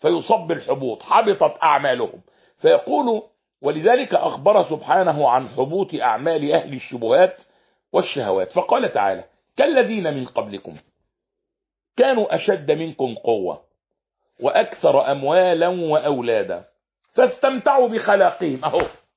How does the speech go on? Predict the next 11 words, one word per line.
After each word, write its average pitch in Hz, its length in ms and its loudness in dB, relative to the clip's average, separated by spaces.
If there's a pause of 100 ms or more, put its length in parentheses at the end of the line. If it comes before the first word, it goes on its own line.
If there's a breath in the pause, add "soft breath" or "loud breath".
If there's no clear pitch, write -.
(160)
الشهوات، 123 520 2 (680)
"فاستمتعوا 175 800 2
بخلاقهم"، 147 760 0 (200)
يعني 135 480 -4
بإيه 131 300 2
خلاق؟ 139 420 2
الخلاق 156 420 0
اللي 160 120 0
هو 160 60 6
الإيه؟ 147 280 -2 (260 soft breath)
النصيب، 233 560 0